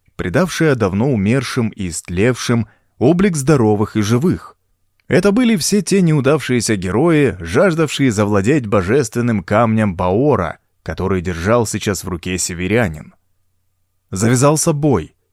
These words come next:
соотношение сил в котором явно оказалось неравным. Но Талуриону было не привыкать. Он схватился сразу с тремя противниками. Лязгал металл, сшибалось оружие,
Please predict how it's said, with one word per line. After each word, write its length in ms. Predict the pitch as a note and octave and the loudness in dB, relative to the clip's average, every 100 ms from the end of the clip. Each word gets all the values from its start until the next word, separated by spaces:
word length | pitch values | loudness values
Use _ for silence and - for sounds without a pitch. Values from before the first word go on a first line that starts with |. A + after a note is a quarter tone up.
| _ | _
соотношение 720 | - E2 E2 F#2+ B2 G3 E3 B2 | -12 -10 -6 -4 -2 0 2 0
сил 260 | - G#3 | -2 -2
в 60 | - | 0
котором 460 | C#3+ F3+ F3+ B2+ | -2 0 2 2
явно 560 | F#2 F#2+ E3+ C3 C3+ B2+ | 2 2 2 2 0 0
оказалось 640 | A2 G2 F#2 B2+ A2+ G2 | 0 0 2 2 2 0
неравным. 640 | G#2 G#2+ E3 G#2+ E2+ - - _ _ _ _ _ - | -2 0 0 -2 -4 -14 -20 _ _ _ _ _ -8
Но 200 | F#3+ G3+ | -2 0
Талуриону 600 | G#3 A3+ G#3+ A3 B3 A3 | 2 2 2 2 2 2
было 220 | F#3 G#3 | 2 2
не 160 | F3+ F3 | 2 2
привыкать. 640 | E3 D#3+ C#3+ G3 C#3+ - _ _ _ _ | 2 2 2 0 -2 -4 _ _ _ _
Он 200 | G#2+ D3 | 0 2
схватился 640 | - B2+ A#2 F#3+ D3+ C#3 | 2 0 2 0 0 0
сразу 460 | B2 A2+ C#3 D3+ C#3+ | -2 0 0 0 0
с 100 | - | -2
тремя 300 | B2 B2 B2 | 0 2 2
противниками. 840 | - A#2 A#2+ G2 E2+ - - - - _ _ _ _ _ | 2 0 0 -2 -2 -8 -12 -14 -20 _ _ _ _ _
Лязгал 520 | - F2+ B2+ A2 A2 G2+ | -4 2 4 4 2 2
металл, 560 | G2+ - D3+ C3 F#2+ _ _ | 0 2 2 2 0 _ _
сшибалось 680 | - - G#2+ G2+ C#3 B2+ - | -8 -4 -2 2 4 4 2
оружие, 560 | G#2+ D#3+ B2+ B2+ A#2+ | 0 0 2 2 2